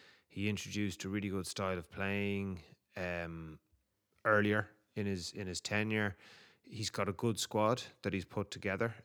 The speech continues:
Um, he trimmed away a few guys last year. Like, I mean, he's not been flawless, but I, I think if, if you look at his legacy, you go, there's far more pluses than minuses. But unfortunately, his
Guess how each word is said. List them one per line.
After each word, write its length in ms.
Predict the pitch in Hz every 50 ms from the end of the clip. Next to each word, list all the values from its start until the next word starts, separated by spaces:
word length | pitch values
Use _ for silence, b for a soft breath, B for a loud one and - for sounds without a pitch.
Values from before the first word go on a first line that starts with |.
| _ -
Um, 400 | 98 95 92 90 90 90 87 80
he 80 | 95 92
trimmed 360 | - - - 113 110 104 101
away 260 | 98 98 98 101 101
a 60 | 98
few 200 | - - - 107
guys 300 | 101 104 95 92 92 85
last 360 | 92 95 98 104 104 - -
year. 160 | 127 123 - -
Like, 160 | 139 123 117
I 20 | 160
mean, 220 | 175 170 156 -
he's 180 | - 139 131 120
not 200 | 170 175 170 -
been 140 | 151 113 92
flawless, 460 | - - 117 135 143 127 98 87 -
but 180 | - - 110 110
I, 80 | 110 -
I 80 | - 113
think 260 | 98 - 170 160 -
if, 180 | 147 - - B B B B B B B B B
if 160 | 120 107 -
you 80 | 117 113
look 240 | 120 131 147 -
at 40 | 104
his 140 | 101 90 82
legacy, 580 | 90 104 120 123 135 117 - - 98 82 76 b b b b b b b b b b
you 120 | - 104 87
go, 800 | - - 104 104 104 101 101 101 98 98 95 95 92 92 87 - _ _ _
there's 300 | - 98 95 92 80 -
far 260 | - - - 113 117
more 160 | 113 110 101 95
pluses 460 | - - 110 98 - - 92 82 -
than 100 | - 80
minuses. 480 | 80 87 98 110 107 95 - - - - -
But 160 | - 107 101
unfortunately, 1000 | 101 92 - - 135 143 156 151 - - 143 117 - 113 120 117 104 90 - -
his 440 | - - 117 113 107 101 90 87 -